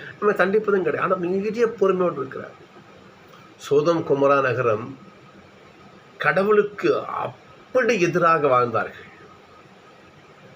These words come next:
கடவுள் அவங்களை அழிக்க போயிட்டு இருக்காரு. அபிரகாம் அங்கே குறுக்கிடுகிறார். அபிரகாமை சந்திக்கக்கூடிய வாய்ப்பு, ஈசாக்கு வாக்களிக்கப்படுறார் அந்த நிகழ்வுல. அப்ப அபிரகாம் அந்த மக்களுக்காக பரிந்து பேசுவார். "ஒரு நூறு பேர்னா அவங்க அந்த நரகத்தை விட்டுருவீங்களா?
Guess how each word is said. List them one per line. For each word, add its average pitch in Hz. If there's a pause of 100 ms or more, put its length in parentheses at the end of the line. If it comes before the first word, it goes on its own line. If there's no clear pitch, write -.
(600)
கடவுள் 147
அவங்களை 131
அழிக்க 156
போயிட்டு 131
இருக்காரு. 101 (880)
அபிரகாம் 175
அங்கே 139
குறுக்கிடுகிறார். 127
அபிரகாமை 135
சந்திக்கக்கூடிய 123
வாய்ப்பு, 117
ஈசாக்கு 143
வாக்களிக்கப்படுறார் 120
அந்த 127
நிகழ்வுல. 117 (1400)
அப்ப 143
அபிரகாம் 190
அந்த 147
மக்களுக்காக 151
பரிந்து 147
பேசுவார். - (760)
"ஒரு 107
நூறு 160
பேர்னா 180
அவங்க 151
அந்த 131
நரகத்தை 127
விட்டுருவீங்களா? 120